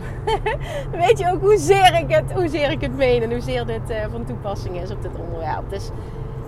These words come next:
slimmer werken in plaats van harder werken. En dat uit zich op verschillende manieren. Dat heeft dus te maken heel erg met de wet van aantrekking toepassen en inspired action ondernemen versus motivated action. Maar ook gewoon slimmer werken in mijn business, slimmere keuzes maken, hè?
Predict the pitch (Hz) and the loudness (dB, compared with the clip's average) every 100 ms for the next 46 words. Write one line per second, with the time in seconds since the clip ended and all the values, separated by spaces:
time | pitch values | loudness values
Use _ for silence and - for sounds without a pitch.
0 | - - - - - 311 370 370 285 262 | -10 -10 -8 -8 -4 2 4 4 4 4
1 | 233 226 233 233 226 208 - 190 208 208 | 2 -2 -6 -4 -2 -2 -4 -6 -6 -6
2 | 175 233 214 185 170 175 - 208 208 240 | -4 -4 -4 -4 -6 -8 -8 -8 -6 -4
3 | 269 - 302 - - 311 349 302 254 240 | -4 -6 -8 -8 -6 -6 -6 -6 -6 -6
4 | 254 247 226 240 220 - - 233 220 226 | -6 -6 -8 -8 -8 -8 -8 -6 -6 -6
5 | 214 226 226 208 - 208 202 - 214 214 | -6 -6 -6 -6 -6 -8 -8 -8 -8 -6
6 | - 247 285 262 247 247 240 233 214 214 | -6 -6 -6 -6 -6 -6 -6 -4 -4 -4
7 | - 196 196 202 - 240 226 170 214 - | -4 -6 -6 -6 -6 -4 -4 -4 -6 -6
8 | 214 202 202 202 202 202 226 233 294 320 | -6 -6 -6 -6 -6 -6 -6 -4 -4 -2
9 | 277 247 233 220 202 - - 190 - - | -2 -4 -4 -6 -8 -8 -6 -6 -8 -8
10 | - - - 247 - 311 - 277 233 226 | -10 -10 -8 -6 -4 -4 -6 -6 -6 -6
11 | - 247 240 214 208 202 - 220 196 202 | -8 -8 -6 -4 -4 -6 -8 -8 -8 -8
12 | 220 226 196 247 269 240 220 240 - 214 | -8 -8 -8 -8 -8 -8 -6 -6 -6 -6
13 | - 175 170 165 165 - | -8 -10 -10 -10 -10 -8